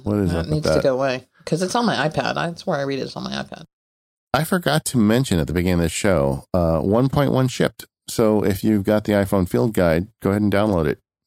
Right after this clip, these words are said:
Speaker 1: And the, uh, by the time the show goes live,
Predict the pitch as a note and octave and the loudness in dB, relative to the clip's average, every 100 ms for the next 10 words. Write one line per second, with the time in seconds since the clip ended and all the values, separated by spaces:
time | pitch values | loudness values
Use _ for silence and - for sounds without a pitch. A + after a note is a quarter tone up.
0 | _ G2 G2 F#2 F#2 F2+ D#2+ D#2+ C#2+ F#2+ | _ 0 2 2 2 2 4 2 2 0
1 | G2 - A2 G#2+ - G#2+ G2 F#2+ F#2 G2+ | 0 2 2 2 2 2 4 2 2 0
2 | F#2 F#2 F2 E2+ D#2+ | 2 2 2 2 0